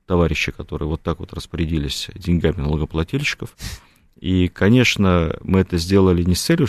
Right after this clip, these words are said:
не только с целью самим себя вычесть, высечь. Как раз <clears throat> нам-то стесняться нечего. <laughs> В этом откатов не берем, работаем честно. А, мы предельно заинтересованы в том, чтобы эта база данных была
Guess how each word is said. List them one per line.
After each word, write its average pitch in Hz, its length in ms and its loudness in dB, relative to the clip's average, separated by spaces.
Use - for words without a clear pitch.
не 101 100 2
только 170 280 2
с - 80 -2
целью 92 220 2
самим 95 280 4
себя 95 280 0
вычесть, - 440 -4
высечь. - 520 -2
Как - 200 -14
раз 90 300 0
<clears throat> 131 400 4
нам-то 95 320 2
стесняться 95 520 0
нечего. 71 640 -4
<laughs> 85 300 0
В 78 100 -6
этом - 320 -8
откатов - 480 2
не 101 100 2
берем, 117 300 4
работаем 95 440 2
честно. - 440 -2
А, 82 760 2
мы 107 400 6
предельно 120 500 6
заинтересованы 92 600 2
в - 80 -6
том, 147 160 0
чтобы 92 180 -4
эта 90 140 -2
база 85 340 0
данных 143 460 0
была 95 480 2